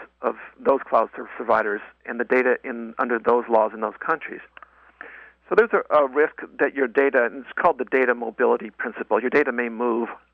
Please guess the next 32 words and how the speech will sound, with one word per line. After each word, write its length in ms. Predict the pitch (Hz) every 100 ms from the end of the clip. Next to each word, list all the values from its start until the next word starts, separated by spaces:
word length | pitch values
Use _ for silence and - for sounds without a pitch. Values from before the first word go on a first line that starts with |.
| -
without 240 | 139 123 -
you 80 | 139
really 220 | 123 117
knowing 300 | 110 151 156
about 240 | 107 92 107
it 100 | -
because 240 | 131 131 117
that's 180 | 123 -
part 200 | - 113
of 80 | 110
the 80 | 117 -
service. 300 | 170 113 - - - - _
It 100 | - _ -
shouldn't 200 | 170 127
matter 320 | 123 135 143
where 260 | 127 110 110
it 60 | 113
is 120 | 113 -
to 100 | 117 110
you. 300 | 147 135 123 - - - _ _
It's 160 | - -
being 180 | 117 120 117
stored. 280 | 120 117 117
It's, 120 | 117 - _
it's 140 | 120 - -
under 380 | 131 120 113 - - - _ 117 107
these 260 | 123 123 123 117
rules 280 | 123 135 131 123
that 120 | - -
you 80 | 123 -
set 160 | 127
up 220 | 147 143